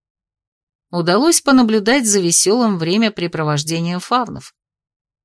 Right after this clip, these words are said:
Агата объяснила, что в некоторых культурах этих существ почитают как добрых богов, которые рождены, чтобы присматривать за рощами, лугами, полями и лесами.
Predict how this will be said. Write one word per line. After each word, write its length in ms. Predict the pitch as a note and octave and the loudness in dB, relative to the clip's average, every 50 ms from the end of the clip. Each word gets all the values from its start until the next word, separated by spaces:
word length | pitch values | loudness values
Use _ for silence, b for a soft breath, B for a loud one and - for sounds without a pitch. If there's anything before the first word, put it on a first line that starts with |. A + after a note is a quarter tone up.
| _ _ | _ _
Агата 420 | - - G3 F#3+ G#3+ A3 G#3+ A3 G3 | -4 -2 0 2 2 2 2 2 0
объяснила, 560 | F#3+ F#3 F#3+ F#3+ - - A3 B3 B3 A3 F3 | 0 0 -2 -2 0 0 2 2 4 2 2
что 220 | D3+ - - D#3+ | -2 -4 -6 -6
в 80 | D3 E3 | -4 -2
некоторых 420 | F3+ G3 F#3+ - E3 D#3+ D#3 D3 | -4 -4 -4 -6 -6 -6 -8 -8
культурах 640 | - - E3+ E3+ - - - D#4 D#4+ - - - _ _ _ _ _ _ _ _ _ - | -6 -8 -8 -8 -8 -6 -6 -4 -4 -6 -8 -10 _ _ _ _ _ _ _ _ _ -2
этих 280 | - A3+ A3 C4+ B3 - | -2 -2 0 -2 -2 -2
существ 480 | - C#4+ C4 - - E4 D4 - - | 0 0 0 0 0 0 0 -2 -4
почитают 520 | - B3+ A3 - B3 A#3 C4+ B3+ B3 A#3 - | -4 -4 -2 -2 -2 0 0 2 0 0 0
как 260 | - A3 G#3+ G#3 G3 | -2 -2 -2 0 0
добрых 320 | A3+ A#3+ G#3 G#3 G#3 G3+ | -2 0 0 0 -2 -2
богов, 420 | G3 G3+ F#3+ G3 F#3+ F3+ D#3 C#3+ - | -2 -4 -4 -4 -4 -6 -8 -6 -6
которые 440 | - D#3 D3 - G3+ G3 F#3+ F#3 | -6 -6 -2 0 2 2 4 2
рождены, 680 | F3+ F#3 F3+ E3+ D#3+ D#3+ D#3+ E3+ F#3 A3 C4 C4+ C4 _ _ _ _ _ _ _ | 2 0 -2 -4 -4 -6 -6 -2 0 2 2 0 0 _ _ _ _ _ _ _
чтобы 320 | - - - F#3+ F#3 F#3 | -6 -4 -2 0 0 0
присматривать 800 | F3+ - E3+ E3+ - - F3+ F3 F#3 G3 - G3 F3+ F3 F3+ E3+ | -2 -2 -2 0 0 0 0 0 -2 -2 -2 -2 -2 0 0 0
за 160 | D#3+ D#3+ D#3 D#3 | 0 -2 -2 0
рощами, 480 | G#3 C#4 D4+ C4+ - - - F3+ E3+ | 0 -2 0 0 0 -2 -2 -2 -4
лугами, 580 | D#3+ D#3 D3+ D3+ D#3 F#3+ B3 C4+ B3 G3+ F3 - - | -4 -4 -4 -2 0 0 2 2 2 0 -2 -4 -4
полями 480 | - C#3+ D#3+ F#3+ A3 G#3+ G3 F3+ E3+ E3+ | -4 -2 0 0 0 0 -2 -2 -4 -4
и 20 | |
лесами. 540 | E3 E3 E3 - - - C#3+ D3 B2+ C#3 | -4 -2 -2 -2 0 0 -2 -4 -6 -8